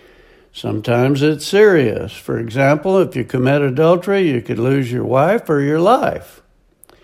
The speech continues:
At the very least, you will be tormented with a guilty conscience and will not find peace.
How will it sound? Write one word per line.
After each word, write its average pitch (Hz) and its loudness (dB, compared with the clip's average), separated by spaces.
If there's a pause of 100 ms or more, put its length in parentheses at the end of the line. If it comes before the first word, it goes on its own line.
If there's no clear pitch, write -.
(460)
At - -6
the 120 -6
very 175 6
least, 185 4
you 123 0
will 131 0
be 143 0
tormented 131 2
with 113 -6
a 113 -6
guilty 131 -2
conscience 135 0
and 101 -4
will 110 -4
not 131 -4
find 123 0
peace. - -6